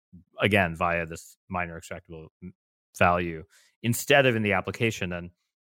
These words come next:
you get into this sort of incentive loop where now the developers of applications are basically getting nothing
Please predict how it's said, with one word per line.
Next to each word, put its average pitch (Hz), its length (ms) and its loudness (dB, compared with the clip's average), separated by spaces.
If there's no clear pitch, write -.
you 117 140 0
get 131 260 2
into 131 260 -2
this 113 400 -4
sort 120 240 2
of 104 100 0
incentive 147 560 0
loop 120 320 2
where 101 380 4
now 127 240 6
the 123 100 0
developers 127 680 2
of 120 60 0
applications 127 720 0
are 110 80 4
basically 110 560 -2
getting 92 320 0
nothing 85 500 -8